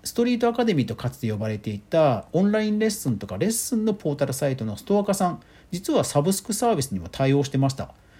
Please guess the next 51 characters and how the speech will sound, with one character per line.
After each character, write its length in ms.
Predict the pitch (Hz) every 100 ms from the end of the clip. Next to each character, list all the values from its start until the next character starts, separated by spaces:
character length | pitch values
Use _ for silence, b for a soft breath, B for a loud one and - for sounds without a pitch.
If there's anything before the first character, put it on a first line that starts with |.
| b
で、 100 | 113
ス 200 | - -
ト 120 | 214
ア 40 | 226
化 120 | 220
さ 100 | 226
ん 40 |
ね、 80 | 202
僕 240 | 135 135
む 120 | 107 107
ち 100 | -
ゃ 40 | 214
く 80 | -
ち 60 |
ゃ 60 | 214
好 80 | -
き 100 | 226
な 100 | 170
ん 40 |
で 80 | 95
す 80 | -
け 60 |
ど、 280 | 110 113 101 B B B
調 200 | - 156
べ 100 | 185
た 100 | -
ら 140 | 98 - -
手 100 | -
数 260 | - - 320
料 120 | 240
も 80 | 208
ね、 80 |
十 180 | 196 -
パ 180 | - 247
ー 80 | 254
セ 100 | 285
ン 80 | 247
ト 100 | 135
っ 20 |
て 160 | -
い 40 | 113
う 40 |
も 120 | 104 123
の 100 | 185
す 120 | 269
ご 120 | -
く 120 | -
低 180 | 139 139
価 140 | 135
格 200 | 147 120
で 180 | 113 101